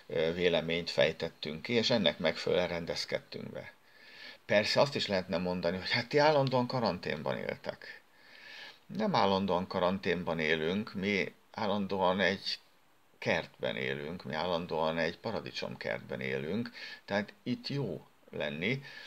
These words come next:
és nem vagyunk bezárva, vagy nem vagyunk jobban bezárva, mint bármikor máskor.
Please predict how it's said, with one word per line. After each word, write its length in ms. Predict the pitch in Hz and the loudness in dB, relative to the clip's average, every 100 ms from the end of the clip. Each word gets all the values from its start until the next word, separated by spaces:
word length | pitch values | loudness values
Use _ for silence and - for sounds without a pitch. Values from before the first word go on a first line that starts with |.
| - - | -18 -12
és 260 | - - - | -4 -2 2
nem 280 | 123 87 82 | 2 2 0
vagyunk 360 | 92 87 90 | 0 0 -2
bezárva, 720 | 85 90 90 71 76 85 104 | 0 2 2 0 0 2 2
vagy 160 | 117 82 | 2 0
nem 180 | 85 85 | 0 0
vagyunk 300 | 73 67 90 | -2 -4 -4
jobban 360 | 87 - 67 | -4 -2 -4
bezárva, 580 | 62 101 123 120 131 143 - - - | -4 -2 0 2 2 -2 -4 -16 -8
mint 220 | 139 143 | -6 -4
bármikor 600 | - 65 71 - 78 80 - | -4 -4 -6 0 0 0 -2
máskor. 520 | - - - - - | -6 -4 -6 -4 -6